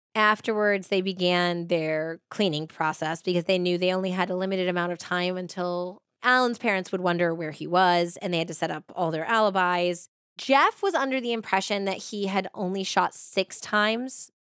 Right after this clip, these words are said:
not eight, which is why he was collecting the casings, so there wouldn't be any evidence in their home. But he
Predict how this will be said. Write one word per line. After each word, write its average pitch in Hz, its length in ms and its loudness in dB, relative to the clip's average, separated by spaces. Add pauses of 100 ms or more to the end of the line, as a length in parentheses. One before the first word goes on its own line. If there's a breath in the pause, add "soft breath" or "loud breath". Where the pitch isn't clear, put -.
(140)
not 180 360 2
eight, 190 580 -2 (100)
which 214 220 0
is 196 140 2
why 190 180 6
he 214 140 -4
was 196 140 0
collecting 190 760 -2
the 185 80 -2
casings, 269 960 -2 (200)
so - 120 -16
there 208 100 4
wouldn't 196 160 2
be 202 80 4
any 185 160 2
evidence 185 420 2
in 185 60 -4
their 175 140 0
home. 175 400 0 (280)
But 190 160 -4
he 247 480 0